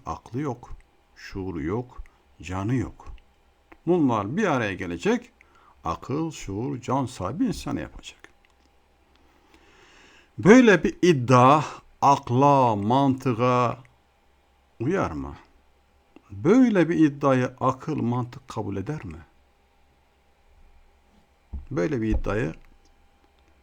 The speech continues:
aklı, mantık kabul eden insana şaşmamak mümkün değil doğrusu. Akılsız, şuursuz, cansız elementlerin yoktan var edilmesi,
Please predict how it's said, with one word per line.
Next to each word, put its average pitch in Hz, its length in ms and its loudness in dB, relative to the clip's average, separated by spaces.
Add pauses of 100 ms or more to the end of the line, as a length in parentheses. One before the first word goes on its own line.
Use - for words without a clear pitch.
(1200)
aklı, 117 440 -4
mantık 110 440 -8
kabul 107 360 -8 (120)
eden 101 360 -8 (440)
insana 95 380 -10
şaşmamak - 580 -10
mümkün 87 320 -10
değil 71 220 -10
doğrusu. - 440 -16 (960)
Akılsız, 175 720 0
şuursuz, 156 880 0
cansız 117 420 -2
elementlerin 113 840 -2 (440)
yoktan 170 680 4
var 107 160 -2
edilmesi, 98 880 -4